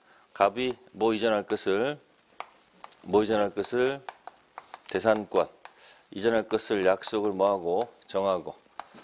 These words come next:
자, 상대방은 뭐 지급할 것을? 대금. 지급할 것을 뭐한다? 약정. 약정하면 무슨 계약이 되고요? 자, 매매 계약이 되죠. 그래서 우리 공부할 때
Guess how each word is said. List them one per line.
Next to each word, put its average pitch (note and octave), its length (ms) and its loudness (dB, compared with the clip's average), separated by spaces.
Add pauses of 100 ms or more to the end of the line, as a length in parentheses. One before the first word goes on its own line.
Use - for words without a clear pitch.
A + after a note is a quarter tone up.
(220)
자, E2 200 4
상대방은 B2 960 0
뭐 G#2+ 320 2
지급할 G#2 420 -2
것을? G2+ 560 0 (760)
대금. F#3+ 300 0 (1300)
지급할 G#2+ 400 2
것을 G#2+ 260 -4
뭐한다? G2 560 2 (140)
약정. F#2+ 420 -2 (100)
약정하면 G2+ 720 2 (520)
무슨 A#2 320 0
계약이 G#2+ 300 4
되고요? G2+ 520 2 (1040)
자, E2 220 0 (160)
매매 G#2+ 500 0 (540)
계약이 G#2 400 2
되죠. F2 460 0 (680)
그래서 G#2+ 420 4
우리 G#2 140 -4
공부할 G2+ 400 0
때 G#2 400 0